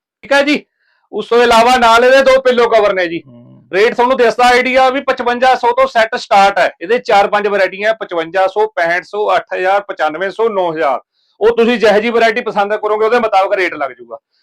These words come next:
Speaker 1: ਚੀਜ਼ ਬਹੁਤ ਸੋਹਣੀ ਹੈ। ਇਹ ਕਹਿੰਦੀ ਹੈ, "ਲੈ ਜਾ, ਲੈ ਜਾ, ਲੈ ਜਾ, ਮੈਨੂੰ ਲੈ ਜਾ।"
Speaker 2: ਆਪ ਮੂੰਹੋਂ ਬੋਲਦੀ ਆ ਚੀਜ਼।
Speaker 1: ਹਾਂ, ਆਪ ਮੂੰਹੋਂ ਬੋਲਦੀ।
Speaker 2: ਇਹਦੇ 'ਚ ਕਿੰਨੇ ਕੁ ਕਲਰ ਮਿਲ ਜਾਣਗੇ?
Speaker 1: ਇਹ 'ਚ ਵੀਰ ਜੀ ਚਾਰ ਪੰਜ ਕਲਰ ਨੇ, ਜਿਵੇਂ ਕਿ ਗ੍ਰੀਨ ਹੋ ਗਿਆ, ਜ਼ਿਆਦਾਤਰ ਵੈਸੇ ਚੱਲਦਾ ਮਹਿਰੂਨ ਤੇ ਰੈੱਡ ਹੈ।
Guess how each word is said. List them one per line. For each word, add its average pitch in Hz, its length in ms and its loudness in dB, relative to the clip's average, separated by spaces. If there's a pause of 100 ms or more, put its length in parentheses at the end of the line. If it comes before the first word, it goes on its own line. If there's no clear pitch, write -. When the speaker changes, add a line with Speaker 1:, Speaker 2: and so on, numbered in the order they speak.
(120)
Speaker 1:
ਚੀਜ਼ 294 220 -4
ਬਹੁਤ 240 240 2
ਸੋਹਣੀ 226 300 -4
ਹੈ। - 80 -10 (340)
ਇਹ 220 80 -2
ਕਹਿੰਦੀ 254 300 0
ਹੈ, 294 60 4
"ਲੈ 247 200 2
ਜਾ, 262 220 4
ਲੈ 226 240 2
ਜਾ, 247 180 4
ਲੈ 208 220 2
ਜਾ, 202 140 4
ਮੈਨੂੰ 208 240 0
ਲੈ 185 120 2
ਜਾ।" 143 260 -2
Speaker 2:
ਆਪ 196 260 2
ਮੂੰਹੋਂ 220 260 0
ਬੋਲਦੀ 139 320 0
ਆ 175 60 2
ਚੀਜ਼। 175 160 0
Speaker 1:
ਹਾਂ, 214 280 2
ਆਪ 254 100 2
ਮੂੰਹੋਂ 226 180 2
ਬੋਲਦੀ। 185 180 0
Speaker 2:
ਇਹਦੇ 247 180 0
'ਚ - 20 -10
ਕਿੰਨੇ 240 160 0
ਕੁ 220 100 -8
ਕਲਰ 233 220 2
ਮਿਲ 226 180 0
ਜਾਣਗੇ? 220 240 0
Speaker 1:
ਇਹ 294 80 2
'ਚ 285 60 -4
ਵੀਰ 277 140 -2
ਜੀ 302 100 -2
ਚਾਰ 247 260 0
ਪੰਜ 240 180 0
ਕਲਰ 226 240 0
ਨੇ, 226 160 -2
ਜਿਵੇਂ 220 260 -6
ਕਿ 226 80 -10
ਗ੍ਰੀਨ 202 280 -4
ਹੋ 190 180 -2
ਗਿਆ, 196 260 0
ਜ਼ਿਆਦਾਤਰ 226 460 2
ਵੈਸੇ 233 240 2
ਚੱਲਦਾ 226 280 0
ਮਹਿਰੂਨ 190 380 -4
ਤੇ 214 140 0
ਰੈੱਡ 170 240 -2
ਹੈ। 117 80 -2